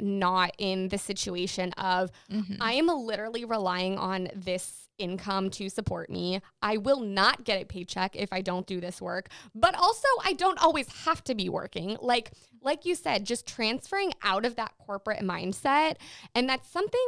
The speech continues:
Speaker 1: that I think I had a lot of trouble with at first, you know, moving from thinking that I'm only being valuable if I'm working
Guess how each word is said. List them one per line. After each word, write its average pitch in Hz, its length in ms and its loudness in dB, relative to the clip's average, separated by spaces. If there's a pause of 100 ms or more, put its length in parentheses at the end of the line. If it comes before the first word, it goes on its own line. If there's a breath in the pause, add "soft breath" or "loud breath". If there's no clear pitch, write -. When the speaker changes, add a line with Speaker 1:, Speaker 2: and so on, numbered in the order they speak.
Speaker 1:
that 320 140 2
I 196 220 0
think 233 280 -4 (120)
I 190 580 0
had 208 180 -2
a 196 60 -2
lot 185 180 -2
of 185 100 -6
trouble 185 280 -4
with 190 160 -4
at - 180 0
first, 180 360 -2
you 208 80 0
know, 190 240 4
moving 214 440 0
from 220 460 2 (320 loud breath)
thinking 277 400 -2
that 339 100 4
I'm 349 200 4
only 196 260 4
being 202 260 2
valuable 185 440 -2
if 208 100 -4
I'm 202 160 2
working 180 400 -2